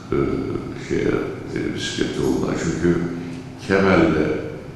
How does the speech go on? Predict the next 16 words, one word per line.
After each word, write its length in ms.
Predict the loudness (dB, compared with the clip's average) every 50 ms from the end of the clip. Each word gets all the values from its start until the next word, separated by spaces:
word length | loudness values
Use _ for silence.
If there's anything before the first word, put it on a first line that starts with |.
| -14 -10 -2 2
yöresel 420 | 4 6 6 4 4 4 4 6
evlere 320 | 6 6 6 6 6 4
kadar 280 | 4 4 4 4 4 4
gelen 320 | 4 4 4 4 4 2
bisiklet 400 | 0 -2 -2 0 0 0 2 2
yolumuzun 520 | 2 4 4 4 2 0 0 0 0 2 0
arası, 320 | 0 0 0 0 0 0 0 -2 -4 -6 -8 -10 -12 -12 -14 -14 -16 -8 -2 0
e, 60 | 2 4 4 4 4 4 4 4 2 0 -2 -2 -4 -4 -6 -8 -10 -12 -14 -14 -14 -16 -16 -14 -14 -14 -14 -16 -16 -16 -16 -16 -16 -16 -16 -16 -16 -16 -18 -18 -16 -16 -16 -16 -16 -10 0
tarihi, 640 | 2 4 6 8 8 8 8 6 6 6 4 4 2 0 -4 -6 -6 -8 -10 -8 -4 -2
e, 40 | 0 2 4 4 2 2 2 0 0 0 -2 -4 -4 -2 0
anıtlara, 640 | 0 2 2 2 4 6 6 6 6 6 4 2 0 0 -2 0
müzeye 400 | 2 4 6 6 6 6 6 6
bağlı 200 | 4 4 4 4
olduğu 280 | 4 2 2 2 2
için 280 | 2 2 2 2 2 0 0 0 0
yasak 260 | 2 2 2 2 2